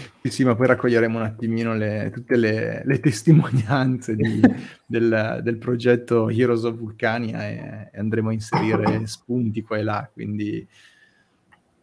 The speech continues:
Speaker 1: eh, avremo questo, questi piccoli interventi da parte, appunto, di chi ha voluto darci una mano a playtestare questa,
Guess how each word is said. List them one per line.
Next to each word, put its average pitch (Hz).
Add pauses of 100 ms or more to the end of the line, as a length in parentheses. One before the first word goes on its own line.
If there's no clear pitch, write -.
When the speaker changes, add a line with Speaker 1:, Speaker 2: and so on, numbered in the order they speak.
(240)
Speaker 1:
eh, 113
avremo 113
questo, 110
questi 113
piccoli 113
interventi 117
da 110
parte, 113
appunto, 110
di 110
chi 107
ha 90
voluto 107
darci 110
una 110
mano 110
a 104
playtestare 107
questa, 107